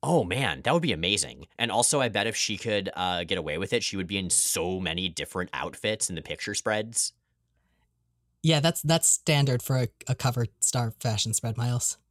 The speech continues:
Speaker 1: Well, it would be perfect for her then. I guess I haven't read a lot of, uh, magazines like that. I don't know.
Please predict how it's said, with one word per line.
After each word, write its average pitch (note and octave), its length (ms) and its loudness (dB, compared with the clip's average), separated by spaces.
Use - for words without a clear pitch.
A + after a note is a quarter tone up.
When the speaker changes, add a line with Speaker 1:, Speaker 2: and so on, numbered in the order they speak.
Speaker 1:
Well, E3+ 160 0
it - 20 4
would G#3+ 100 4
be - 100 0
perfect - 280 0
for D2+ 200 -4
her D2+ 100 -4
then. - 300 -14
I D3 100 -2
guess G#3+ 140 -2
I - 20 0
haven't G3+ 240 -2
read C3+ 140 2
a A#2+ 40 0
lot A2+ 200 2
of, F#2+ 160 -4
uh, F#2+ 180 -2
magazines F#2+ 380 -4
like - 140 -12
that. - 180 -16
I G2 100 0
don't - 120 -8
know. - 200 -14